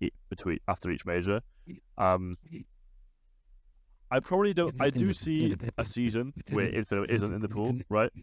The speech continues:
And I think by consequence, we'll see a lot of teams who have pioneered this efficient style, right, probably not be as good. Because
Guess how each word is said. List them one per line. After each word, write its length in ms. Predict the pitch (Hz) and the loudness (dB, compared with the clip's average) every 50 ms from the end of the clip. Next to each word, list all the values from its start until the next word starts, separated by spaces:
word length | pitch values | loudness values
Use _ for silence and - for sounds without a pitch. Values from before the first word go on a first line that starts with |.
| - - _ - 123 | -20 -20 _ -14 -12
And 480 | 123 64 - - - - - 110 104 | -12 -12 -12 -14 -10 -2 0 2 4
I 60 | 104 | 4
think 320 | 107 - 139 139 127 113 - | 4 4 2 2 2 2 4
by 140 | 127 113 107 | 4 4 4
consequence, 560 | - 120 123 131 - - 151 151 156 147 - | 4 0 -2 -2 -2 0 0 2 2 2 2
we'll 120 | 123 120 | 0 0
see 160 | - - 120 | 2 2 4
a 80 | 120 113 | 4 4
lot 220 | 110 117 120 104 | 4 4 4 4
of 140 | 117 135 180 | 4 2 0
teams 360 | - 101 98 110 131 135 - | -2 -2 0 0 0 -2 -2
who 140 | - 95 92 | -2 -2 0
have 120 | 90 90 - | -2 -2 -2
pioneered 480 | - 95 95 - 98 104 101 98 90 | 0 0 0 0 0 0 0 0 0
this 320 | - 92 - - - - - - 143 131 - - - | -2 -4 -4 -6 -10 -16 -12 -12 -12 -12 -12 -10 -8
efficient 380 | - - 98 - - 101 92 | -4 -4 -4 -4 -4 -8 -4
style, 360 | - 95 90 90 92 95 98 - - | 0 2 4 4 4 2 2 -2 -2
right, 240 | - 90 92 95 - - 127 123 - - - - - - - - _ - | -2 -2 -2 -2 -4 -6 -10 -10 -10 -12 -14 -12 -12 -14 -16 -20 _ -8
probably 260 | - - 98 101 107 104 | -2 0 2 2 2 2
not 160 | 104 101 - | 2 0 0
be 120 | 104 95 90 | 0 0 0
as 120 | 87 - | 0 -4
good. 200 | - 85 76 - 185 160 147 127 104 - - - _ _ - - _ - | -4 -6 -6 -6 -8 -8 -8 -8 -12 -14 -16 -20 _ _ -20 -18 _ -6
Because 380 | 107 101 117 107 104 95 - | -4 -2 0 0 0 0 -4